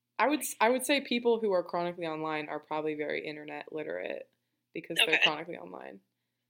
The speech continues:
Speaker 2: Just how to
Speaker 1: But
Speaker 2: put it in terms for me to understand.
Speaker 1: Yes, yes. When I say
Speaker 2: <laughs>
Speaker 1: internet literate, I just mean, like, they know certain, like, niche phrases or, I mean, it's only relevant to me.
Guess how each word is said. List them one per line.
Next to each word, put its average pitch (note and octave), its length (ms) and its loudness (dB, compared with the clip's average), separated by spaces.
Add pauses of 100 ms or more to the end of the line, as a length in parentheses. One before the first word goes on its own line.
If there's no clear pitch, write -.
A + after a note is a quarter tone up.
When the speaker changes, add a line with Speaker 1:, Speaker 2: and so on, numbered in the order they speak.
Speaker 2:
Just - 220 12
how C#4+ 100 12
to C4+ 80 12
Speaker 1:
But - 100 0
Speaker 2:
put - 120 12
it A3+ 160 12
in A#3+ 80 2
terms G#3 340 4
for A3+ 140 8
me - 160 12
to - 80 8
understand. F3+ 460 6
Speaker 1:
Yes, D3+ 440 2
yes. - 380 -8
When A#3+ 120 2
I C4 80 6
say C4 160 4
Speaker 2:
<laughs> - 80 6
Speaker 1:
internet F#3+ 540 4
literate, D#3+ 320 2
I - 80 2
just D#3 180 -8
mean, D#3 180 -4
like, D3+ 180 -4
they D3+ 160 2
know D3 520 -2 (480)
certain, D#3 460 0 (340)
like, F3 280 4 (540)
niche E3+ 580 0
phrases D#3+ 1120 4
or, D#3 400 0
I - 20 2
mean, G#3 160 8
it's G#3 100 6
only A3 380 4 (180)
relevant E3 480 2
to D#3 120 -4
me. C#3 420 -6